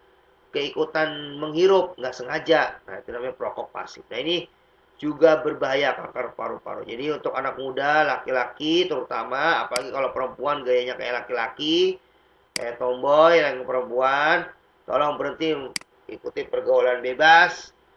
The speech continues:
lingkungan yang tidak baik, yang coba-coba merokok, mulai sekarang berhenti. Karena merokok membunuhmu, di situ ada gambarnya ya, merusak tenggorokan, berbahaya untuk kesehatan tubuh kita. Bisa dipahami? Bisa dilaksanakan untuk tidak merokok anak laki-laki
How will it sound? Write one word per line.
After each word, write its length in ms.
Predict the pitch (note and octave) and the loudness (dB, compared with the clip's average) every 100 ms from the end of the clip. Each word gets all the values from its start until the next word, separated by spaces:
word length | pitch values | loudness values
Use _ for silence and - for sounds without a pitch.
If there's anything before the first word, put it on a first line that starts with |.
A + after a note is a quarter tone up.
| _ _ _ - | _ _ _ -12
lingkungan 420 | B2 - B2+ C3 | -10 -6 -4 -4
yang 140 | C3 B2 | -4 -6
tidak 260 | A#2 B2 | -4 -2
baik, 440 | A#2+ B2+ C#3+ D#3+ D#3 | 0 0 2 0 -2
yang 160 | C3 | -6
coba-coba 480 | B2 B2 B2 B2+ A#2+ | -2 0 0 0 -2
merokok, 340 | A#2+ B2+ C#3+ D3 - | 0 0 0 -2 -4
mulai 200 | C3 B2+ | -10 -10
sekarang 240 | - C#3+ D#3 | -4 0 2
berhenti. 480 | E3+ E3+ D3+ - - _ _ _ _ _ _ | 2 4 4 4 0 _ _ _ _ _ _
Karena 360 | - B2 C#3 D3 D#3+ E3 E3 - | -4 -2 0 4 6 6 4 2
merokok 480 | C#3+ D#3+ D#3+ F3+ E3+ | 2 2 4 4 6
membunuhmu, 720 | E3+ E3+ E3+ F3 F#3 G3 D#3 | 4 6 4 4 2 4 4
di 80 | C3+ | 2
situ 160 | - | 0
ada 160 | D#3+ D3 | 0 2
gambarnya 640 | C3+ C3+ C3+ C3+ C#3 C3 | -2 -2 0 0 0 -2
ya, 120 | A#2 A#2 A2 | -2 -4 -6
merusak 400 | B2+ B2 C#3+ - | -8 -4 -6 -6
tenggorokan, 1040 | B2 A#2 B2+ E3 - C#3 C3+ C3 C3 B2+ - _ _ _ _ | -8 -4 0 0 0 0 2 4 2 0 -12 _ _ _ _
berbahaya 560 | A#2+ A2+ A#2+ B2 C3 A#2 | -10 -6 -4 -2 -4 -4
untuk 240 | C#3 - _ - | -6 -8 _ -18
kesehatan 560 | - B2+ A2 - C#3 | -6 -2 0 0 -4
tubuh 480 | A#2+ A#2+ D3+ G3 - | -6 -4 0 0 -2
kita. 320 | - - G#2 G#2 | -18 -14 -14 -12
Bisa 160 | B2+ E3 | -2 -2
dipahami? 640 | E3 F3 F3 F#3 A#3 D4 - _ _ _ - | 2 4 4 4 0 0 -8 _ _ _ -2
Bisa 180 | D#3+ F#3+ | 0 2
dilaksanakan 680 | F#3+ G3 - F#3+ F3+ A#3 A3 | 6 4 4 2 4 4 2
untuk 160 | F3 | 0
tidak 160 | F#3+ F#3 | 0 2
merokok 320 | F#3 F3+ G#3+ | 2 0 0
anak 160 | F#3 F3 | 0 -2
laki-laki 720 | F3+ F#3+ F3+ F3+ G3+ B3 - | -2 0 0 0 -2 -2 -4